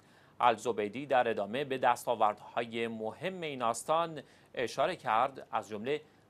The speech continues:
فارغ التحصیلی هزاران قرآن آموز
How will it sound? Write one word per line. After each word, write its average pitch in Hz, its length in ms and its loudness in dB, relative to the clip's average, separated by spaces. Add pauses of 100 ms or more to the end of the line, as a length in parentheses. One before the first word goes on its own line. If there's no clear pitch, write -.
فارغ 175 280 4
التحصیلی 175 640 0
هزاران 143 680 4
قرآن 135 340 2
آموز 135 580 -4